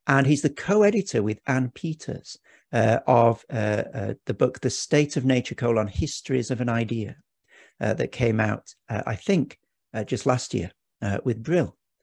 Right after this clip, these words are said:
Uh, and I'm particularly, uh, e-, excited and expectant, I guess, this e-, this evening, because, uh, the, the title of Mark's, um, paper, uh, really gets to the heart, I think, of a lot of what is at stake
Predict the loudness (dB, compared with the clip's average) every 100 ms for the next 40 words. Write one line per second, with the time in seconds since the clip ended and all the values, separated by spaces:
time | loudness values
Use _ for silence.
0 | -20 -20 -20 -20 0 2 4 6 6 6
1 | 2 -2 -2 0 0 2 4 6 6 4
2 | 0 -6 _ _ _ _ _ -6 -4 -4
3 | -8 _ _ _ -4 -2 2 0 4 2
4 | 2 0 -2 -2 0 0 0 -4 -2 0
5 | 0 -2 -6 -6 0 2 2 -2 -2 0
6 | 0 0 0 -2 2 2 0 -16 -20 -6
7 | 0 0 2 2 2 2 0 0 -4 0
8 | 0 0 0 0 0 0 0 -2 -6 _
9 | -16 -16 -18 _ _ _ -2 0 0 -2
10 | -8 _ 2 4 4 0 -8 -10 _ _
11 | _ _ 0 2 2 0 6 8 8 8
12 | 6 2 0 -4 -2 -2 0 -2 0 -2
13 | -4 -6 -4 -2 -2 0 -2 0 -2 -2
14 | -8 -10 -14 -6 -4 -4 -8 -18